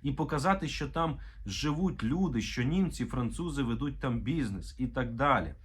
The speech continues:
Ну, власне кажучи, що тут можна сказати, на превеликий жаль, є прихильники і друзі Путіна, які продовжують літати за сприянням політичної підтримки, і не тільки політичної,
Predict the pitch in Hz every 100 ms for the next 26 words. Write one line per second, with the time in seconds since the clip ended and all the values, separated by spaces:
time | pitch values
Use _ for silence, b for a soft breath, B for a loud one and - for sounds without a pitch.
0 | b b - 139 190 156 160 160 147 160
1 | 147 139 147 131 B B B - 175 160
2 | 139 156 127 139 - 135 160 165 135 120
3 | 123 120 131 127 127 113 123 156 139 -
4 | - - - - - - - - 117 156
5 | - 127 143 127 113 139 120 127 113 117
6 | - 180 160 139 123 B B B 127 175
7 | 143 143 147 143 127 120 104 117 127 -
8 | 113 120 - 135 143 165 156 131 117 120
9 | 117 165 160 147 139 131 127 - 131 123
10 | 180 214 196 151 127 104 123 123 123 180
11 | - 151